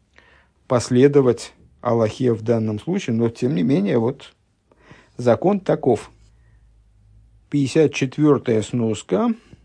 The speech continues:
Это «Эйн лой лидайн элэ шейнов роис».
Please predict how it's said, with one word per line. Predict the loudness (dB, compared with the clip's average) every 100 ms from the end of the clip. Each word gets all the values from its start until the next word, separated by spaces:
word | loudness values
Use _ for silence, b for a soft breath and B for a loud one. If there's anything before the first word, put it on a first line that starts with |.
| _ -4
Это | -2 2 2 2
«Эйн | 2 0 0 2
лой | 2
лидайн | 2 2 2 2 2
элэ | 0 0
шейнов | 0 -2 -2 -4 -4
роис». | 0 0 0 -4 -12